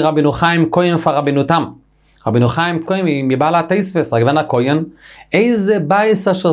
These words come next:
תבנו לי, וואס ער שטוב, קענסט דו מיר בויען, דאך קענען אריינגיין דארטן. ווייל דער כלל איז, אז יעדע טומאה, וואס א נזיר מגלח, איז א כהן אכט מוזר, צריך מיט טמא זיין. און זי שטאק אין שטוב, וואס זי איז נישט מער גלח, זאל זי אמאל,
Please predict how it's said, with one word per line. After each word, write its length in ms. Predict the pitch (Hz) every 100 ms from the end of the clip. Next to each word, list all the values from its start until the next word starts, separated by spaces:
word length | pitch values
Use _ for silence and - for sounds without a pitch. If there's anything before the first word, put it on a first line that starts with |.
| 160
תבנו 400 | 208 220 185 202
לי, 200 | 175 127
וואס 240 | 127 165
ער 160 | 202 185
שטוב, 280 | - 208 190
קענסט 200 | 196 190
דו 60 |
מיר 100 | 185
בויען, 180 | 165 190
דאך 140 | 175 160
קענען 200 | 185 175
אריינגיין 380 | 160 214 208
דארטן. 260 | 147 120 101 92 - - - -
ווייל 140 | 160 151
דער 140 | 139
כלל 300 | 147 175 170
איז, 360 | 180 160 151 147 - _
אז 200 | 165 123
יעדע 220 | 175 180
טומאה, 280 | 165 - 196
וואס 180 | 175 160
א 20 |
נזיר 260 | 160 175 170
מגלח, 720 | 160 143 139 135 156 175 -
איז 140 | 143
א 40 | 135 135
כהן 300 | 180 170 165
אכט 280 | 170 160
מוזר, 480 | 147 147 160 180 190
צריך 220 | 185 139 147
מיט 120 | 147
טמא 240 | 180 214
זיין. 200 | 151 95 - - _ - - - -
און 80 | 123
זי 180 | - 131
שטאק 300 | - 214 202
אין 80 |
שטוב, 560 | - - 240 202 165 160 - _ -
וואס 220 | 143 -
זי 60 | 151
איז 220 | 139 131
נישט 240 | 143 139
מער 120 | 196 233
גלח, 280 | 196 180
זאל 120 | 151 147
זי 100 | 139
אמאל, 360 | 151 190 180